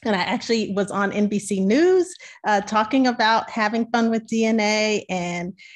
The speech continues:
it just happened to be at the time of O J Simpson trial. So I was talking about rape kits on T V, and my parents were so happy, but at the same time appalled.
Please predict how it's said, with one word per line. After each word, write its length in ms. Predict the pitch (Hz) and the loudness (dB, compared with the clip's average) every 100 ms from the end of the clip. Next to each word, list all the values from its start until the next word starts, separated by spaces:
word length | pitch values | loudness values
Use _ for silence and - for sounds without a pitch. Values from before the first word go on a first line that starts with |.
| - | -6
it 100 | 196 | -2
just 140 | 226 | 0
happened 240 | 226 214 226 | 0 0 0
to 60 | |
be 100 | 214 | 2
at 140 | 202 208 | 0 0
the 80 | |
time 420 | 196 208 202 202 - | -4 -2 0 -2 -2
of 300 | 185 180 180 185 - | -2 0 0 -4 -4
O 120 | 226 208 | 0 2
J 160 | 202 | 0
Simpson 420 | 202 247 240 262 | 0 0 0 0
trial. 320 | 247 254 247 240 | 2 2 2 2
So 100 | 226 | 0
I 40 | |
was 180 | 185 - | -2 -6
talking 240 | 202 202 | -6 -4
about 240 | 185 - 196 | -2 -2 0
rape 260 | 254 277 - | 0 0 -2
kits 240 | 302 - | -4 -2
on 480 | - 220 220 214 233 | -2 0 0 -2 -4
T 240 | 262 240 | 0 0
V, 320 | 233 302 330 - | 2 0 0 -2
and 160 | 196 | -2
my 140 | 190 190 | -2 -2
parents 400 | 233 226 226 214 | 0 0 -2 -4
were 80 | |
so 400 | 208 - 214 202 | -4 0 2 2
happy, 400 | 196 208 214 285 | 0 -2 0 0
but 160 | 247 208 | 0 -2
at 100 | - | -2
the 80 | 196 | -4
same 240 | 190 185 | -4 -6
time 220 | 180 170 | -4 -4
appalled. 600 | 165 - 233 254 339 359 | -6 -4 0 2 2 0